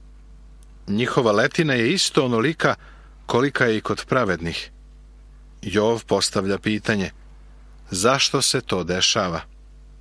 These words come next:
Ubili su, pokrali su, učinili su preljubu, pa ipak je ovoj celoj grupi bezbožnika dopušteno da u grob siđu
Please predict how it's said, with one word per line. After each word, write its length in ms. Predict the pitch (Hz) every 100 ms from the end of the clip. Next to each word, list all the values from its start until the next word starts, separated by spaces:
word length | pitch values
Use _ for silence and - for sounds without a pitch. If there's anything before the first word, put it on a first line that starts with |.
| - - - - - - - - - - - - - - - -
Ubili 420 | 147 165 190 180
su, 280 | - 160 147 - - -
pokrali 540 | 131 143 - 160 147 139
su, 300 | - 139 120 - -
učinili 540 | 127 123 - 110 95 87
su 180 | - -
preljubu, 640 | 117 123 147 143 131 107 - - - - - - -
pa 100 | 127
ipak 420 | 165 196 190 -
je 220 | 175 151 - - - -
ovoj 360 | 127 131 127 110
celoj 400 | - 127 123 95
grupi 360 | 117 120 101
bezbožnika 840 | 90 117 135 143 131 131 123 - 95
dopušteno 800 | 107 127 170 147 - 127 113 - - - - -
da 160 | 104
u 100 | 90
grob 300 | 82 120 135
siđu 540 | - 117 113 107 110